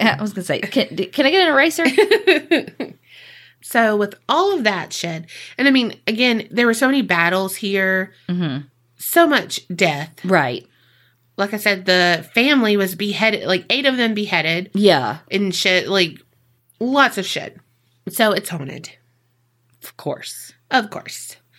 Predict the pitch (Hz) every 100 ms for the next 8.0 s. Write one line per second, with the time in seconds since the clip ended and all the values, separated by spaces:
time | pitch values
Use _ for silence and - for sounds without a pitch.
0 | _ _ _ _ 196 202 226 202 185 -
1 | 196 220 240 254 269 277 277 262 208 202
2 | 202 214 185 170 156 175 233 - 175 185
3 | 165 190 170 180 175 175 170 165 196 180
4 | 170 - - _ - 170 185 170 - -
5 | 180 175 170 165 156 160 180 - - _
6 | _ _ _ _ _ _ - 196 - -
7 | 240 208 202 185 180 - - 175 160 -